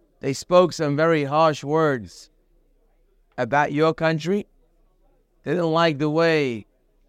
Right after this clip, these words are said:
you are dealing with your people. They don't like your behaviors. They don't like the way you spoke at the U N. They got very upset with you.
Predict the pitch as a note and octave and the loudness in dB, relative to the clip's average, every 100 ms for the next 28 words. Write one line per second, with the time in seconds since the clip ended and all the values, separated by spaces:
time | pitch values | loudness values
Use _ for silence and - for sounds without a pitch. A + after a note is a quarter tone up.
0 | _ _ - C#3+ D3 C#3 C3+ B2+ A#2 A2+ | _ _ -6 -2 0 2 4 2 0 -4
1 | G#2+ E3 F3 E3 C#3 C#3 C3 C3+ F3+ G#3+ | -2 0 2 0 -2 -2 -2 -2 0 -2
2 | F#3 F3+ E3+ - - D3 D3 D3 D3 A2+ | 0 0 0 -6 -6 -2 0 0 -2 -4
3 | B2 C3 B2 - _ _ _ _ _ _ | -4 -2 -4 -6 _ _ _ _ _ _
4 | _ D3 D3 E3 G#3+ G3 F#3+ F3 C3+ C#3+ | _ -4 0 2 2 2 2 2 -2 -6
5 | C#3+ D#3 D#3 D3+ D3+ C3+ A#2 C3+ C#3+ C#3+ | -2 0 2 0 0 -2 -4 -4 -2 -2
6 | C3+ C3 - D#3+ D#3 D3 C3+ C#3 C#3 D#3 | -2 -6 -4 0 0 0 -2 -4 -2 0
7 | E3+ G3 F#3 E3 _ _ _ _ _ _ | 0 0 -2 -12 _ _ _ _ _ _
8 | _ _ _ _ _ _ _ - F3 A3 | _ _ _ _ _ _ _ -4 0 2
9 | A3+ A#3+ B3+ A#3+ F3 A3+ C#4 B3 G3+ E3 | 2 2 2 2 0 0 0 0 -2 -4